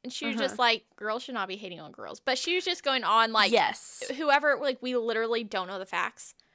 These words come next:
Speaker 2: No.
Speaker 1: So why are people being so rude either way? I guess she got a
Speaker 2: Yes.
Speaker 1: lot of hate for that. She said she lost, like, a thousand followers just
Speaker 2: Who?
Speaker 1: because,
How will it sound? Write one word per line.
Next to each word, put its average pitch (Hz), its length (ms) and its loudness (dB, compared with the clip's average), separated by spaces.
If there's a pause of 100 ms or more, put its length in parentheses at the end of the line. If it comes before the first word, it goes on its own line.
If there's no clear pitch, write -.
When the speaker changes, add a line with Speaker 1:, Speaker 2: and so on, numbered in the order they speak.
(280)
Speaker 2:
No. 262 380 0
Speaker 1:
So 214 320 2
why 202 200 4
are 208 120 0
people 196 380 -10
being 185 300 -12
so 190 220 -12
rude 175 240 -12
either - 240 -12
way? - 280 -10 (560)
I 240 60 -14
guess 320 200 6
she 403 100 0
got 277 140 8
a 226 40 4
Speaker 2:
Yes. 214 40 -2
Speaker 1:
lot 208 160 6
of 196 60 -6
hate 220 180 -8
for - 80 -14
that. - 160 -6 (360)
She - 180 -10
said 523 180 -6
she - 140 -10
lost, 240 280 0
like, 208 120 -6
a 202 60 -10
thousand 196 420 -6
followers - 520 -10
just 214 280 -10
Speaker 2:
Who? - 40 -6
Speaker 1:
because, 285 360 0